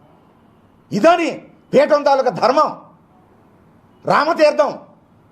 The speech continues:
మీ విశాఖ శారదా పీఠానికి ఎంత దూరంలో ఉందయ్యా?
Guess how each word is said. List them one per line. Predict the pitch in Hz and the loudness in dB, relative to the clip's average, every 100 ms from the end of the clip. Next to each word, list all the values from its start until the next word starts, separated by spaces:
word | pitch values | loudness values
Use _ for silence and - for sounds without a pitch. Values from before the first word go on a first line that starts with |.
| _ _ | _ _
మీ | 208 269 | 0 2
విశాఖ | 240 294 294 294 | 4 2 2 0
శారదా | 233 269 294 302 | 2 0 2 2
పీఠానికి | 277 277 277 254 233 151 - - _ _ | 2 2 2 2 0 0 -10 -20 _ _
ఎంత | 165 247 | -2 0
దూరంలో | 320 320 311 311 | 2 4 4 4
ఉందయ్యా? | 277 302 339 349 | 4 4 4 4